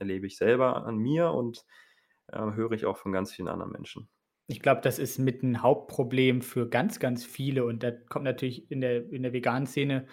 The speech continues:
Speaker 2: auch wieder dazu, dass man so einen Gesundheitsperfektionismus dann an den Tag legt, wo man jetzt nicht nur besorgt ist in Bezug auf das Körperbild,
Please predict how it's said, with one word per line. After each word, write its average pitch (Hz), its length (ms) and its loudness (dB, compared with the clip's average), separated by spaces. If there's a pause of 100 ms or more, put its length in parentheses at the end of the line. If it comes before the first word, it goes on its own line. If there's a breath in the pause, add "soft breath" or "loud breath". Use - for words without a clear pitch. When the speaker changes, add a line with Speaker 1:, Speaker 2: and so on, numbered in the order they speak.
(300 loud breath)
Speaker 2:
auch 139 160 2
wieder 151 160 12
dazu, 131 320 2
dass 127 180 2
man 127 420 -2
so 123 120 -4
einen 131 100 2
Gesundheitsperfektionismus 127 1500 0 (380 soft breath)
dann 127 180 4
an 123 100 0
den 120 200 2
Tag 127 280 4
legt, 135 300 0
wo 131 80 4
man 131 160 6
jetzt 127 220 0
nicht 139 180 -2
nur 127 400 2 (220)
besorgt 131 520 4
ist 117 100 -8
in 131 80 -2
Bezug 120 260 -6
auf 123 160 0
das - 280 -10
Körperbild, 151 1300 2